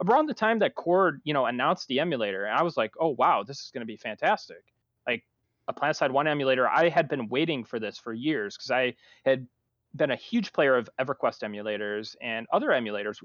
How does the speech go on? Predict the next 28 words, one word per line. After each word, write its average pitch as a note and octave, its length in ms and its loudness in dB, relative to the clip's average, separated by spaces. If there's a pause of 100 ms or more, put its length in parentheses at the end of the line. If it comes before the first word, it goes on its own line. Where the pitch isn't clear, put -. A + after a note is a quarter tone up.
uh, A2 120 -2
you A#2 120 -6
know, G#2 100 -6
World B2 220 -2
of B2+ 40 -4
Warcraft B2 340 -2
emulators, A2+ 420 -2
wh-, - 160 -12 (460)
what C3+ 320 0
have A2+ 240 2
you. G#2+ 200 -4 (440)
So E3+ 140 2
I E3+ 80 8
always G3 300 6 (440)
found C#3 240 2
that B2+ 180 0 (220)
cool F#3+ 240 2
because A2 500 -4 (460)
there's C3+ 140 -6
so F#3+ 100 2
much F#3+ 200 0
you D#3+ 80 -4
can C3+ 140 -8
do D3 280 -2
with A2+ 160 -6
emulators. A2 680 -6 (380)
Um, G#2+ 540 -2 (480)
and A2+ 560 -2